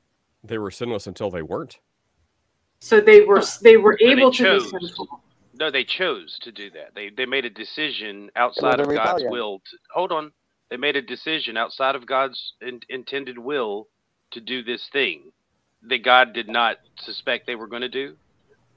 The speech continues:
Speaker 3: Did he surprise
Speaker 2: So,
Speaker 3: them? Or did
Speaker 2: hmm.
Speaker 3: they surprise him?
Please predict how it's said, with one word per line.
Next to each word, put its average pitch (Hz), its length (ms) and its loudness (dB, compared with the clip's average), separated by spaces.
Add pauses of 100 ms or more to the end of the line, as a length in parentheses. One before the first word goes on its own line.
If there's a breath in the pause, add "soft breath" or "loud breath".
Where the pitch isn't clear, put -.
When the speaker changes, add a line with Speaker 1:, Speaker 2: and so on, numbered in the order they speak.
(280)
Speaker 3:
Did 117 100 -10
he 113 80 -12
surprise 117 440 -2
Speaker 2:
So, 175 100 -4
Speaker 3:
them? 156 560 -8 (160)
Or 123 160 -2
did 123 160 -4
Speaker 2:
hmm. 101 60 -6
Speaker 3:
they 127 120 -2
surprise 127 460 0
him? 165 200 -12